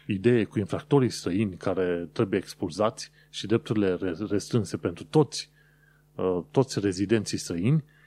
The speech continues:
este într-adevăr un mit. Oricând a avut U K-ul,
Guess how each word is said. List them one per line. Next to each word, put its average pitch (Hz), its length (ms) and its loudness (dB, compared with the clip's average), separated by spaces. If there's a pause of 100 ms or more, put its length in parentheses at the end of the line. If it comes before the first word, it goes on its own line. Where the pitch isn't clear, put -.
este 143 260 2
într-adevăr 113 480 4
un 117 320 2
mit. - 280 0 (920)
Oricând 151 720 4 (220)
a 123 80 4
avut 110 500 2 (400)
U - 120 4
K-ul, 120 440 4